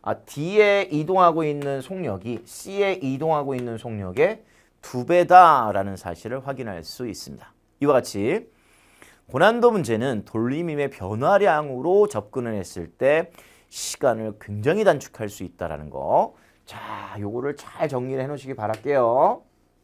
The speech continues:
어, 선생님하고 일 년 동안 이천이십이 학년도 수능 물리학 투 를 준비하면서도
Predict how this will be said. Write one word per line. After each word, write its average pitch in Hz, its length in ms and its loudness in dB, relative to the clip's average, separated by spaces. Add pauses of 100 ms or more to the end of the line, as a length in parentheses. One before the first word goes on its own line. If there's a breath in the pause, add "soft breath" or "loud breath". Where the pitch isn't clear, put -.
(1000 soft breath)
어, 127 440 2
선생님하고 190 500 4
일 233 180 -4
년 240 180 2
동안 135 380 0
이천이십이 147 640 -6
학년도 135 680 2
수능 156 340 -6
물리학 120 300 -4
투 - 120 -10
를 120 80 -6
준비하면서도 110 1000 -6